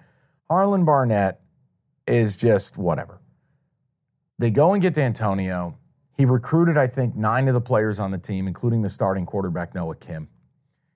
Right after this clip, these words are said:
He has the ability to walk in the room, I think at least rally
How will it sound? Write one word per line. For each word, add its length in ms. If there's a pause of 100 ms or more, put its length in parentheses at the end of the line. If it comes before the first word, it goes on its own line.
(200)
He 640 (760)
has 320
the 80
ability 360
to 80
walk 320
in 60
the 80
room, 300 (440)
I 100
think 240
at 120
least 520 (600)
rally 580